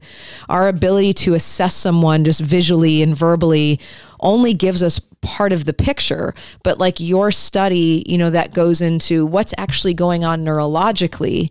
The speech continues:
and the manifestate-, how it's manifesting underneath the surface is what gives us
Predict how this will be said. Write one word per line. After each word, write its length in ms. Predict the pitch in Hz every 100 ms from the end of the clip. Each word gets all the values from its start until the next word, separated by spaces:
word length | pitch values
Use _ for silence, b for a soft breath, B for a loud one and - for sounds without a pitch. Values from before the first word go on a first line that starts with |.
| B B B B
and 140 | 180
the 60 | 170
manifestate-, 760 | 170 175 180 170 - - 170 180
how 120 | 185
it's 120 | 185
manifesting 960 | 170 170 165 185 180 170 165 - 160 156 -
underneath 440 | 165 160 165 156
the 80 | -
surface 560 | - 208 240 165 160
is 140 | 170 147
what 220 | 160 156
gives 300 | 180 175 170
us 360 | 160 156 -